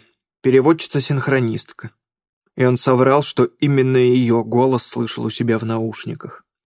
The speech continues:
Голос у неё был быстрый, словно бегущий по полю щенок. Она из Воронежа, он из Екатеринбурга. Бизнес-менеджер подразделения Laundry and Home Care. «Как далеко мы друг от друга»,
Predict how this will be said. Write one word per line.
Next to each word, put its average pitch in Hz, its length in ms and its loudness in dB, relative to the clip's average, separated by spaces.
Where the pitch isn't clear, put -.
Голос 185 380 4
у - 20 2
неё 135 140 4
был 123 180 4
быстрый, 170 640 2
словно 131 360 2
бегущий 127 480 0
по 131 200 0
полю 120 240 0
щенок. 113 600 -6
Она 175 460 2
из 160 160 2
Воронежа, 117 640 2
он 160 340 2
из 143 240 0
Екатеринбурга. 113 880 -2
Бизнес-менеджер 135 840 2
подразделения 123 1040 0
Laundry 123 520 2
and 117 240 -2
Home 117 280 0
Care. 113 420 -4
«Как 139 240 0
далеко 120 480 2
мы 117 140 0
друг 110 280 -4
от 107 100 -4
друга», 104 540 -8